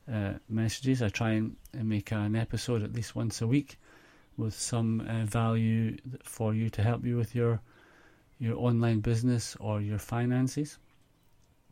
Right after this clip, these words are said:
You can find me over on w w w dot win with robin dot com and subscribe to my blog there, and you can get, uh, daily, uh, messages from me,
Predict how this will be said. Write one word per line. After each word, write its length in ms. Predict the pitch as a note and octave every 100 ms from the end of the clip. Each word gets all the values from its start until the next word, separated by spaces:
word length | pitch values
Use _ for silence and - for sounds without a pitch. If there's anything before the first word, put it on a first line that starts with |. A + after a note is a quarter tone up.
| _ - -
You 140 | G#2+
can 120 | G#2+
find 280 | G#2 B2+ A#2
me 120 | A2+
over 280 | A#2 A#2 A#2
on 140 | G#2+ G#2
w 280 | A2 A2+
w 300 | G#2+ A2 G#2+
w 0 |
dot 260 | G#2+ A2 -
win 240 | A#2 A2
with 200 | G2+ G2
robin 380 | G#2+ A2 B2 B2+
dot 180 | B2+ B2+ -
com 260 | D#3 F#3 - - - - - - - -
and 260 | A2+ G#2 G#2
subscribe 420 | A#2 - B2 A2+
to 80 | -
my 180 | A2+ G#2+
blog 420 | G#2 A#2 B2+ A#2+
there, 260 | C3 C3 C3
and 320 | B2+ A2+ G#2+
you 380 | A2 A2+ A2+ A2
can 180 | - A2+
get, 280 | G#2+ A#2 - -
uh, 200 | G#2+ G#2 - C3 G3+ D3 G2+
daily, 480 | A#2+ B2+ B2+ A2 A#2 - - - - - A#2+
uh, 180 | A2+ A2+
messages 540 | A2+ A#2 A2 - A#2
from 280 | - A#2+ A2
me, 240 | A#2+ B2+